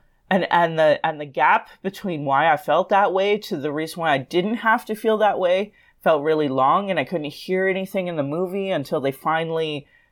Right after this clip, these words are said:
finally, s-, like, showed us something. And I, I, ugh, I'm trying so hard not to give you spoilers, people. Go see Star Wars. And, you know,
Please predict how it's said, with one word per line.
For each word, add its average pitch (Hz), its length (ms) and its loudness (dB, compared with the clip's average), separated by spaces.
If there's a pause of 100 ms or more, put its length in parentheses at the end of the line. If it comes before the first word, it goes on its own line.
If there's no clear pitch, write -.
(100)
finally, 165 380 0
s-, - 220 -14 (160)
like, 143 320 -2
showed 156 320 2
us 190 260 2
something. 208 720 -2
And 147 160 -2
I, 143 200 0
I, 139 320 0
ugh, - 280 -12 (200)
I'm 143 80 -14
trying 147 280 -10
so 147 200 -8
hard 147 240 -4
not 135 160 -4
to - 80 -20
give 139 160 -10
you 127 60 -12
spoilers, 127 500 -6
people. - 420 -10 (440)
Go 156 120 2
see 160 260 -8
Star 143 360 2
Wars. 127 420 -4 (400)
And, 160 140 -6
you 165 60 -6
know, 147 220 -2